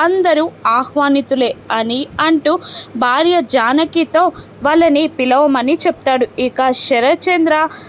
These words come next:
అపూర్వ ఫ్యామిలీని తీసుకెళ్తూ ఉండగా జానకి శారద ఫ్యామిలీని తీసుకొస్తూ ఉంటుంది. ఇక కేపీ శారదాని లాక్కెళ్తూ ఉండగా ఒక బాబు కేపీకి అడ్డంగా వస్తాడు. దాంతో శారద చేయిని వదిలిపెట్టి పక్కనున్న మీరా చేయిని పట్టుకొని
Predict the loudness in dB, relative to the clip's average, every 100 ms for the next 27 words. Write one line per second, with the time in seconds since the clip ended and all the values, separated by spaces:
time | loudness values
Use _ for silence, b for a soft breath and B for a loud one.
0 | B -4 -2 0 2 0 0 0 2 2
1 | 2 0 -2 -4 0 0 4 4 4 0
2 | 0 0 0 0 0 0 -2 -2 -4 -4
3 | B B -10 -4 0 2 2 2 0 0
4 | 0 2 2 2 -2 -2 -4 -2 -4 -2
5 | 2 2 2 2 0 -2 -4 -2 -2 -4
6 | -2 -2 -2 -2 -4 -4 B B B -6
7 | -2 2 2 2 2 2 2 0 -2 -2
8 | 0 0 2 2 4 2 0 0 0 0
9 | 0 0 0 0 0 0 2 0 0 -2
10 | -2 -4 -2 -2 0 0 0 0 0 0
11 | 0 0 0 -2 0 0 0 0 0 2
12 | 2 2 4 2 2 0 0 0 0 0
13 | 0 -2 -2 -2 0 0 2 2 2 0
14 | 0 2 2 2 2 2 0 -2 -2 -2
15 | -2